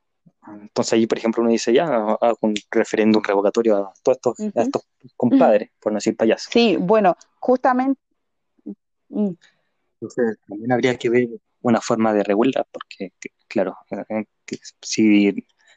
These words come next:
Speaker 1: haciéramos referéndum revocatorio por cada metida de pata grande de los parlamentarios, como el caso que te puse,
Speaker 2: Ujú.
Speaker 1: haríamos referéndum cada dos semanas, porque estos tipos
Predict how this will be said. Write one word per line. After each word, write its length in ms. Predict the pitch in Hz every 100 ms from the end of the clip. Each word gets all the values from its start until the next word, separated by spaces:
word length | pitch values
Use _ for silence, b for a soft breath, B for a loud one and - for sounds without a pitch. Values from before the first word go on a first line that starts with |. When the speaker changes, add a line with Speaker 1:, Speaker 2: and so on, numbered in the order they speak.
| b
Speaker 1:
haciéramos 440 | - - 214 104 101
referéndum 640 | 104 - 107 104 101 101
revocatorio 920 | 104 98 98 98 104 101 101 92 92 _ _ _ _ _ _
por 200 | 104 -
cada 180 | 117 107
metida 300 | 104 95 104
de 40 |
pata 220 | 98 107 104
grande 380 | 104 107 107
de 80 | 104
los 140 | 104 - -
parlamentarios, 640 | 104 101 101 101 - 104 -
como 120 | 98
el 100 | -
caso 240 | 98 -
que 100 | 101
te 120 | 98
puse, 340 | - - - 113
Speaker 2:
Ujú. 320 | 208 202 220
Speaker 1:
haríamos 400 | 214 - 202 190
referéndum 560 | - - 104 98 98 95
cada 160 | - 95
dos 160 | 101 -
semanas, 300 | 160 113 - _ _ _ _ _ _ _ _ _ _
porque 180 | - 104
estos 220 | 98 101
tipos 540 | - 110 104 104 101